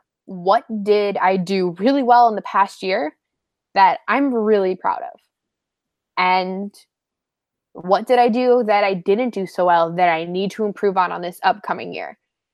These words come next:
And your boss and your coworkers are gonna have those answers and feedback for you, as well as you being able to answer those questions. And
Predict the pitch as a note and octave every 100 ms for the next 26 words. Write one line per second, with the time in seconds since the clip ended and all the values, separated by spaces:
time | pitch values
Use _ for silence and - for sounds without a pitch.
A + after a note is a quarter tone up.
0 | _ F#3 F#3 F3 F3+ A3 G#3+ A3 G#3+ G#3
1 | G3 G#3+ - D4 B3 G3+ G3 G3 F#3+ A#3
2 | A3+ C4+ C4+ B3 G#3+ G3+ A3 C4 B3+ F#3+
3 | - A3 A#3+ C#4+ C#4 D#4 D#4 D#4 A3 G#3+
4 | C#4 E4 A#3+ G3+ G#3+ F#3 F3+ F3 F3 -
5 | - F#3 - G2+ F#3 - E3 - B3+ C4+
6 | C#4 _ _ _ _ _ _ _ _ A3
7 | A3 G#3 G3+